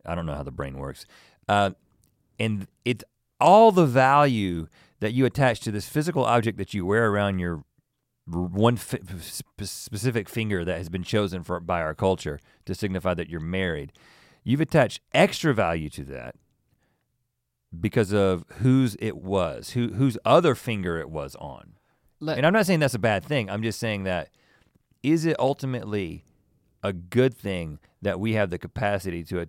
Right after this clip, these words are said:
Speaker 1: to attach that much value to it? And what it, what does that even mean? What, is that even real value?
Speaker 2: Well, and let me tell you another quick story
Speaker 1: Tell me another
Speaker 2: in
Speaker 1: story.
Speaker 2: order to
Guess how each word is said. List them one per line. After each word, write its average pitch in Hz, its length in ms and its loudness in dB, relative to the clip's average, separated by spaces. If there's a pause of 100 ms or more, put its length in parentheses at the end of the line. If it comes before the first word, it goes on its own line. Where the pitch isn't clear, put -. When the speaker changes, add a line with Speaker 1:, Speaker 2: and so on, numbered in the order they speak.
(180)
Speaker 1:
to 95 160 -4
attach 82 340 -6
that 95 140 -6
much 87 160 -10
value 90 400 -4
to 82 200 -8
it? 82 140 -12
And 104 160 -6
what 120 160 -4
it, 131 240 -12
what 113 460 -2
does 147 120 -4
that 139 140 0
even 107 240 -4
mean? 135 280 -6
What, 110 220 -6
is 117 140 -2
that 127 120 2
even 123 200 -2
real 101 220 2
value? 85 400 -4 (120)
Speaker 2:
Well, 156 220 0 (280)
and 143 200 -4 (2250)
let 165 400 0
me 143 240 0
tell 127 400 0
you 107 340 -2 (200)
another 113 400 -2
quick - 340 -6
story 98 580 -2
Speaker 1:
Tell 156 220 -10
me 80 120 -6
another 127 160 -8
Speaker 2:
in 127 160 0
Speaker 1:
story. 131 200 2
Speaker 2:
order 127 300 6
to 107 720 0